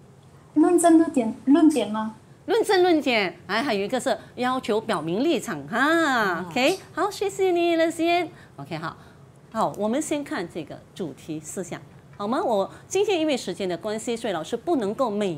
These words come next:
Speaker 2: 一个题型都跟你们做分析，我们就用这个几个常见的题型呢来做分析。好，先看主题思想。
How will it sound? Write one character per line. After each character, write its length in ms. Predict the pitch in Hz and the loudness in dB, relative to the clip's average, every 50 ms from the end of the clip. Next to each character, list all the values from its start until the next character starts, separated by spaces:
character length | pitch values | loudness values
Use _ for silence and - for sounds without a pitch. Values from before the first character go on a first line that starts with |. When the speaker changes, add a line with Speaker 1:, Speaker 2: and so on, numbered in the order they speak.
| 160 | -6
Speaker 2:
一 140 | - 226 233 | -6 -6 -4
个 140 | 226 262 226 | -4 -6 -8
题 240 | - - - 196 196 | -8 -10 -10 -10 -10
型 220 | 208 - 214 196 196 - - - - | -6 -4 -4 -4 -6 -8 -16 -20 -8
都 220 | - 240 226 226 220 | -6 -4 -4 -4 -8
跟 240 | 214 - 240 220 202 | -6 -6 -6 -4 -4
你 40 | 180 | -6
们 300 | 165 156 156 175 180 202 | -6 -6 -6 -6 -6 -8
做 280 | 202 - - 226 160 147 | -8 -8 -8 -6 -6 -8
分 260 | - - 220 196 196 | -6 -6 -4 -4 -4
析， 280 | 196 - - 202 190 190 - - - - | -6 -6 -6 -6 -6 -6 -10 -20 -18 -8
我 100 | - 190 | -6 -4
们 120 | 185 185 190 | -4 -4 -4
就 140 | - 262 226 | -2 -4 -2
用 200 | 208 254 240 196 | -2 -2 -4 -4
这 160 | 180 208 175 | -6 -6 -8
个 80 | 165 160 | -8 -8
几 200 | - - - 170 | -10 -12 -14 -12
个 180 | 139 185 170 - | -8 -8 -10 -10
常 340 | - - - 175 165 190 226 | -10 -14 -12 -10 -8 -8 -10
见 240 | 226 - - 294 214 | -8 -4 -4 -4 -4
的 100 | 160 160 - | -4 -8 -12
题 220 | - - 165 160 | -12 -10 -10 -10
型 220 | - - 165 160 | -8 -8 -8 -8
呢 100 | 160 160 | -8 -8
来 160 | 151 143 147 156 | -10 -12 -14 -12
做 160 | - 165 143 | -12 -14 -14
分 260 | - - 190 170 165 | -12 -10 -10 -10 -8
析。 220 | 165 - - 160 151 - - - - - | -10 -10 -10 -12 -12 -14 -20 -20 -20 -8
好， 120 | - 320 349 - - - - | -8 -8 -8 -8 -16 -20 -6
先 240 | - 359 339 339 330 | -2 -2 -2 -2 -2
看 240 | - 330 269 156 160 - | -4 -6 -6 -6 -10 -10
主 100 | - 170 | -10 -10
题 140 | 147 - 175 | -8 -8 -10
思 160 | 165 - 185 | -10 -8 -12
想。 180 | 165 - 143 | -10 -10 -14